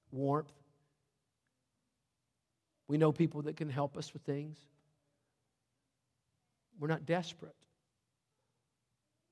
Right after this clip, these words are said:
We're not desperate. We're wanting.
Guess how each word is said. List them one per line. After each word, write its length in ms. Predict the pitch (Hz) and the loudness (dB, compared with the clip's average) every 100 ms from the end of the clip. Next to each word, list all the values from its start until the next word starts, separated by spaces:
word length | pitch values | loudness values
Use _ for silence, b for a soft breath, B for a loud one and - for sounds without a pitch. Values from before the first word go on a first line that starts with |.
| _ _ _ - | _ _ _ -2
We're 80 | 160 | -2
not 120 | 156 | 0
desperate. 460 | 160 151 - 170 - _ _ _ _ _ 160 | -4 -4 -8 -18 -20 _ _ _ _ _ 4
We're 100 | 151 | 4
wanting. 600 | 151 180 240 156 160 | 6 6 6 2 -2